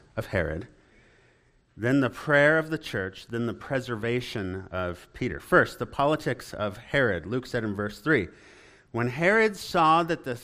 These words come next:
killing of the apostle James has pleased the Jews," that's the religious leaders and the, and, and the Jews, the pious Jews of Jerusalem,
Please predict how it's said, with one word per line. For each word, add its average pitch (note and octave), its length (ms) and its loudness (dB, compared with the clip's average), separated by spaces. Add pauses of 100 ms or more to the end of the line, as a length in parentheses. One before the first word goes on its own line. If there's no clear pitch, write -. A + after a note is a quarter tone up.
(160)
killing F3+ 500 4
of A#2 120 -2
the B2 80 -2
apostle C#3+ 440 0
James B2+ 380 -2
has A2+ 240 -8 (160)
pleased E3+ 720 -2
the C3+ 140 -6
Jews," C3+ 840 2 (580)
that's B2 220 -4
the C3 120 -2
religious C3 540 0
leaders A#2+ 580 0
and G2 140 -6
the, F#2+ 360 -8
and, F2+ 180 -4
and F2+ 200 -4
the F2+ 80 -4
Jews, A2+ 360 -2
the E2 80 -6
pious A#2 440 2
Jews A#2 320 0
of F#2 100 -4
Jerusalem, G2+ 520 0